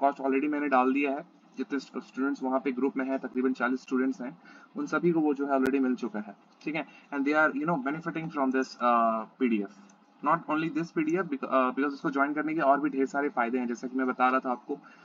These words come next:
सॉल्व assignments आपको free of cost मिल जाएंगी। आपको, uh, you know, uh, uh, जो on demand lectures होती हैं वो आपको मिल जाएंगी। कोई टॉपिक आपको लग रहा है कि इसके ऊपर lecture होना चाहिए, वो मैं आपको provide करा दूंगा, Right। और ये जो note है हमारा एमसीओ ट्वेंटी वन का, मैं इस, अ, पीडीएफ़ की बात नहीं कर रहा, ये तो आपको complimentary मिलेगा, bonus मिलेगा।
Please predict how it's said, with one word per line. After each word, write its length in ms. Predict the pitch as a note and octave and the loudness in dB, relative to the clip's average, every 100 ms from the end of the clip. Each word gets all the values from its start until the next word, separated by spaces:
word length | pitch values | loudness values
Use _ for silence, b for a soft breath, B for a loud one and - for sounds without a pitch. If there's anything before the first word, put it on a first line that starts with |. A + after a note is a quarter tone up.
| B - | B 0
सॉल्व 240 | D3+ D#3 | 2 4
assignments 420 | C#3+ C#3+ C#3 D#3 D#3+ | 2 0 0 0 -2
आपको 220 | D#3 D#3+ | -2 -4
free 200 | C3+ D3 | -2 0
of 100 | C#3 - | 0 0
cost 220 | B2+ - | -2 0
मिल 140 | C3 B2+ | 0 0
जाएंगी। 360 | B2+ A#2+ B2+ - B B - | 0 -2 -4 -8 B B 2
आपको, 360 | C#3+ - E3+ D3 C#3 | 2 2 0 2 4
uh, 140 | C3+ C#3 | 4 4
you 100 | D#3 | 0
know, 100 | F3+ | -2
uh, 380 | F3 C3 B2 A#2 B2 A#2+ A#2+ - - - | -4 -2 -2 0 -2 -2 -4 -10 -16 -8
uh, 40 | B2 | -2
जो 160 | C#3 C#3 | 0 2
on 180 | D3 E3+ | 2 4
demand 280 | E3+ D#3+ C#3 | 4 4 2
lectures 280 | - D#3+ | 0 0
होती 180 | C#3+ C#3 | 0 0
हैं 80 | C3 | 0
वो 140 | C3 | 4
आपको 240 | D3+ C#3+ D3+ | 4 4 0
मिल 160 | D3 | 0
जाएंगी। 200 | C#3+ C#3+ | 0 -2
कोई 160 | C#3 D3 | -2 -2
टॉपिक 300 | C#3 C3 C#3+ | 0 -2 -2
आपको 200 | C#3 D3 | -2 0
लग 120 | C3+ | 2
रहा 100 | C#3 | 2
है 60 | C3 | 0
कि 80 | C3+ | -4
इसके 160 | - | -6
ऊपर 140 | C3+ B2 | -2 -2
lecture 240 | A#2+ C3 | -2 -2
होना 220 | B2+ B2+ | -2 -2
चाहिए, 200 | B2 C3 | 0 0
वो 140 | B2+ B2+ | 2 2
मैं 120 | C3 | 0
आपको 180 | - A#2+ | -2 -6
provide 300 | B2 A#2+ A#2 | -4 -2 -2
करा 200 | A#2 A2 | -2 -2
दूंगा, 280 | A2 A2 - B B B - | -4 -8 -14 B B B -2
Right। 240 | G3+ - C#3 | 0 0 -2
और 80 | C#3+ | 0
ये 200 | D#3+ F3+ | 2 4
जो 160 | F3+ | 2
note 280 | D3 D3 C#3 | 0 -2 -2
है 140 | C#3 B2 | -4 -4
हमारा 260 | B2 B2+ | -2 -2
एमसीओ 280 | B2+ B2+ C3 | -2 -2 -2
ट्वेंटी 260 | C3 C3 B2+ | 0 0 0
वन 180 | A#2+ | -2
का, 140 | G#2+ G#2 | -2 -4
मैं 160 | B2+ | -2
इस, 180 | C#3+ - | -2 -6
अ, 180 | - A#2 | -8 -6
पीडीएफ़ 340 | A#2+ C3+ D3 - | 0 0 0 0
की 60 | |
बात 160 | C#3+ C3+ | 2 2
नहीं 140 | C#3+ | 0
कर 80 | C#3 | -2
रहा, 80 | D3+ | -2
ये 180 | C#3+ C3+ | 0 0
तो 100 | D3 | -2
आपको 160 | D3 | -2
complimentary 560 | C#3 C3 C#3 D3 C#3 D3+ | -2 -4 -4 -4 -2 0
मिलेगा, 280 | C3+ C3 C#3 | 0 -2 -2
bonus 300 | B2+ C3 C3+ | -2 -2 -2
मिलेगा। 320 | B2 A#2+ | -4 -4